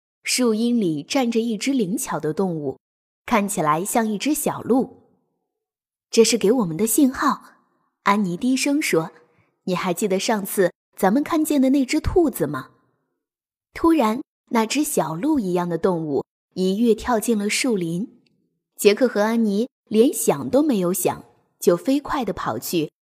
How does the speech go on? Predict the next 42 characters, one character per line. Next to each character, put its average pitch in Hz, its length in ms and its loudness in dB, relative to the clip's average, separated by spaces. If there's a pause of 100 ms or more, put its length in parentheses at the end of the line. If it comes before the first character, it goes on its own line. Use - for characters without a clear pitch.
(140)
追 302 240 2
那 294 180 -4
只 175 160 -2
小 170 220 -4
动 175 260 -2
物 131 140 -4
了。 113 240 -10 (800)
杰 214 180 6
克 214 140 4
那 214 180 -2
沉 185 280 -4
重 208 180 -4
的 185 80 -6
背 220 180 2
包 226 300 -4 (280)
随 214 140 8
着 294 140 2
他 - 160 -6
跑 156 240 0
步 175 160 -4
的 214 100 0
节 156 240 -2
奏 202 340 -2 (240)
不 175 220 6
断 269 240 -2
撞 175 260 -2
击 175 160 0
着 165 120 -2
他 - 160 -6
的 156 100 -4
后 160 180 0
背。 151 300 -6 (800)
跑 196 180 2
到 285 140 0
最 294 180 -2
后， 269 300 -2 (220)
他 220 120 -2
们 214 140 0
停 175 240 -6
下 254 220 -2
脚 143 240 -6
步， 208 320 2